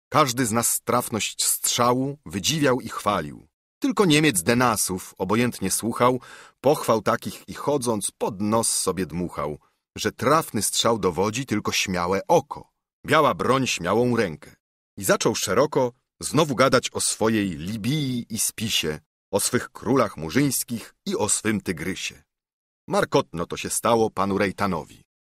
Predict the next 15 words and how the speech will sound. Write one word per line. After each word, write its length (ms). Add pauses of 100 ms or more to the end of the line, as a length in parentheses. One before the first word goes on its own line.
(240)
Był 120
człowiek 300
żywy, 420 (100)
uderzył 480
po 120
szabli 560
i 60
mówi: 440 (580)
"Mości 280
książę, 600
kto 220
patrzy 400
śmiele, 480
walczy 420
śmiele. 460